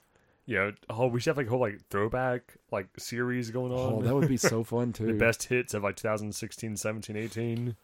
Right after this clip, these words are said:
Speaker 2: I mean, as much as I love Martin House, they're, they did that, uh, Bring Back the Classic, uh, tour that they did, and I wanted to go to that
Speaker 1: Wait,
Speaker 2: so
Speaker 1: really?
Speaker 2: bad. Yeah, they did a beer. There was a tour at the brewery, and it, they brought back all the,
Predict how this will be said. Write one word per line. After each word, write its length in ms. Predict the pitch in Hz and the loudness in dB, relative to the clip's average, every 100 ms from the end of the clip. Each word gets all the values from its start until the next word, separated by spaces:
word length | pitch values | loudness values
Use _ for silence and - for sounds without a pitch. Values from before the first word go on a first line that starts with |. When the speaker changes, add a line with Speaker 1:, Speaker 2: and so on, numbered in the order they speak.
| - | -6
Speaker 2:
I 60 | - | 2
mean, 100 | 156 | 6
as 120 | 139 | 6
much 200 | 156 170 | 6 4
as 80 | 160 | 6
I 60 | 151 | 6
love 280 | 120 131 120 | 8 6 6
Martin 260 | 127 123 | 4 4
House, 180 | 110 104 | 2 0
they're, 340 | - 117 120 101 - _ _ _ - | 0 2 2 -2 -12 _ _ _ -10
they 180 | 110 113 | -4 2
did 200 | 123 113 | 2 2
that, 180 | 110 101 | 2 2
uh, 140 | 95 | 0
Bring 240 | 87 104 107 | -2 -2 0
Back 280 | 110 113 - | 0 0 -2
the 60 | 98 | -8
Classic, 520 | 110 113 113 113 107 _ - | -4 -4 -2 -4 -6 _ -10
uh, 160 | 107 101 - | -6 -6 -2
tour 260 | 120 123 | 0 2
that 120 | 104 92 | 0 -2
they 120 | 90 | -6
did, 260 | 90 90 | -4 -6
and 140 | 90 87 | -6 -6
I 80 | 101 | -4
wanted 240 | 107 92 | -2 -4
to 60 | 90 | -4
go 120 | 90 | -6
to 60 | |
that 240 | 90 87 - | -4 -6 0
Speaker 1:
Wait, 120 | 123 | 0
Speaker 2:
so 60 | 104 | 2
Speaker 1:
really? 300 | 98 117 170 | 2 2 2
Speaker 2:
bad. 180 | 180 - | 0 -6
Yeah, 260 | 120 117 135 | 0 4 4
they 100 | 123 | 4
did 160 | 107 120 | 2 2
a 100 | 113 | 2
beer. 320 | 101 107 127 - | 0 0 0 0
There 100 | 113 | -4
was 120 | 101 | -2
a 80 | 95 107 | -4 -4
tour 240 | 131 120 | 0 2
at 80 | 110 | 2
the 60 | 98 | 2
brewery, 400 | 120 107 95 98 - _ - | 2 4 2 -4 -16 _ -6
and 100 | 101 | -4
it, 160 | 98 | -4
they 100 | 101 | -4
brought 260 | 90 101 98 | -2 0 0
back 260 | 95 92 - | -2 -4 -4
all 240 | 104 107 | 0 0
the, 320 | 101 104 98 | 2 0 -2